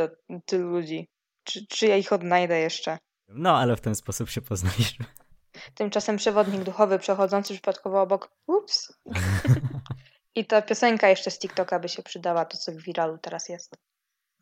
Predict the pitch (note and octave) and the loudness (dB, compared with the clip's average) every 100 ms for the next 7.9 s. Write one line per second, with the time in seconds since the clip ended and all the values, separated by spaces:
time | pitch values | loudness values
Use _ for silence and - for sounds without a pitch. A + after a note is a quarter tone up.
0 | _ _ _ _ _ _ - A2 G2+ G2+ | _ _ _ _ _ _ 0 2 2 2
1 | G#2 C3+ F3+ _ _ _ - F#3 F3 - | 2 -2 -4 _ _ _ -10 -8 -8 -2
2 | A2 A#2 A#2+ A#2 A#2 A2+ A2 - D#3 A2 | 4 6 6 6 4 2 0 2 6 8
3 | B2 - C3 - _ _ _ _ - _ | 6 4 -2 -6 _ _ _ _ -20 _
4 | - C4 - - - A#2+ A#2 A2 G#2 - | -6 -2 -2 -4 -4 -2 -2 -6 -10 -18
5 | - _ A2+ B2+ C3 C#3+ A#2 A#2 B2 A#2+ | -20 _ 0 2 2 2 2 2 0 0
6 | B2 B2 - - _ _ _ - B2+ B2 | 0 -2 -6 -16 _ _ _ 0 2 6
7 | C#3 E3 D#3+ - A#2 G#2+ G2 G2+ A2+ | 6 6 2 0 2 2 0 -4 -6